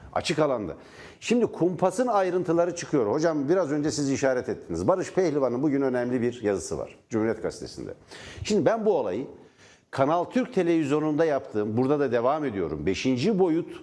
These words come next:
programlarından beri yani iki bin, iki bin üç, iki bin dörtten beri takip ediyorum. Fethullahçı çete önce her Yüksek Askeri Şura'dan önce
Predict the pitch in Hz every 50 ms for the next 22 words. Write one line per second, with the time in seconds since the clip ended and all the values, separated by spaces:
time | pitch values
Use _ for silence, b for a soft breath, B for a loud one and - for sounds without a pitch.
0 | - - - - - 139 143 135 117 139 139 135 135 135 131 131 135 127 139 143
1 | 135 131 113 95 76 73 71 85 120 156 180 185 160 127 107 104 120 110 - -
2 | 208 185 170 151 156 - - - - - - _ _ _ _ - - _ _ B
3 | B B B B B B B B 135 135 - - 220 185 208 185 160 170 208 196
4 | 127 - - - 120 - 156 160 165 - - 156 123 135 139 - - - - 202
5 | 233 220 202 175 180 185 190 - 156 147 143 - 143 127 113 92 80 78 65 62
6 | - - - _ _ _ _ _ _ _ _ _ _ _ _ _ _ _ _ _
7 | _ _ _ _ _ _ _ _ _ _ _ _ _ B B B B B B B
8 | B - - 180 180 233 247 226 220 208 185 208 226 185 - 180 135 139 131 131
9 | 180 220 220 175 131 135 143 165 - - - - - _ _ B B B B B
10 | B - 104 151 202 247 233 208 202 180 - - 202 - 175 165 143 - - 170
11 | 165 165 - - 156 156 156 160 156 165 175 165 151 135 113 101 131 170 - -